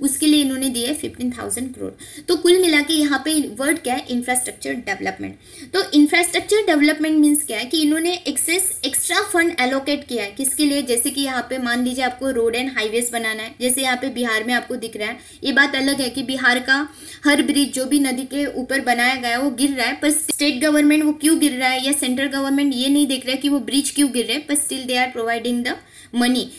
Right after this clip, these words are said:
ताकि वो वहाँ के जो रोड प्रोजेक्ट्स हैं वो और अच्छे से स्ट्रॉन्ग कर सके। तो यहाँ पे जो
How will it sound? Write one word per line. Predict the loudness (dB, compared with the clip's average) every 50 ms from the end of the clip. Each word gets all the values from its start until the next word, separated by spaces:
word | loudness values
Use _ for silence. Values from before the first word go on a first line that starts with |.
| -12 0 0
ताकि | 2 2 4 2 2
वो | 4 4 2
वहाँ | 0 0 0 -2
के | 0 0 -2
जो | -2 0 0
रोड | 2 2 2 0 2
प्रोजेक्ट्स | 0 -2 -2 0 0 -2 -2 -2 0
हैं | 0 0
वो | 0 0 -2 -4
और | -4 -4 -2 -2
अच्छे | -4 -4 -4 -4 -4
से | -2 -2 0
स्ट्रॉन्ग | 0 -2 -2 -2 -2 -2 0 0 -2 0
कर | -2 0
सके। | 0 0 -2 -4 -6 -8 -12 -12 -14 -18 -20 -18 -16 -16 -14
तो | -6 -2 2 2 2 2 2 2
यहाँ | 0 0 4 4 2 2 4
पे | 2 2
जो | 2 2 2